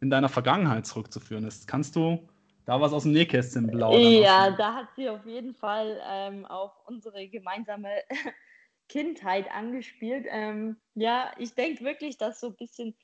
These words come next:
Speaker 2: die Zweikampfstärke beziehungsweise so diese Härte, dass ich mich auch mal gerne in den Schuss reinwerfe oder so, daher kommt, dass, <laughs> dass meine Schwester früher als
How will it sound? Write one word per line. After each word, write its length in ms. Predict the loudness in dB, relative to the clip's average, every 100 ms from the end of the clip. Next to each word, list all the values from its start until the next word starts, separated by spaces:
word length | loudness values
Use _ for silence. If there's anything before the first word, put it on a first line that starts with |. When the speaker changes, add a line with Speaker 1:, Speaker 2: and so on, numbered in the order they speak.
| _
Speaker 2:
die 120 | -18 _
Zweikampfstärke 1200 | 0 0 4 2 2 -2 -10 -8 2 2 4 -4
beziehungsweise 880 | -8 _ -12 -10 -8 -10 -8 -12 -12 _
so 80 | -16
diese 280 | -12 -10 -10 -10 -14
Härte, 520 | -6 -4 -4 -4 -4
dass 160 | -4 -10
ich 160 | -16 -16
mich 160 | -14
auch 120 | -14 -14
mal 120 | -12
gerne 220 | -12 -12
in 80 | -14
den 100 | -16
Schuss 280 | -14 -10 -4
reinwerfe 540 | -4 0 0 0 -4
oder 180 | -6 -6
so, 160 | -8 -12 -18 -20 _
daher 360 | 0 0 0 -4
kommt, 380 | -6 -8 -8 -8
dass, 340 | -10 _ _ _
<laughs> 500 | -8 -8 -10 _ _
dass 180 | -12 -12
meine 240 | -10 -10 -8
Schwester 400 | -8 -8 -8 -10
früher 360 | -10 -6 -4 -4 -6 -12
als 380 | -14 -14 -16 _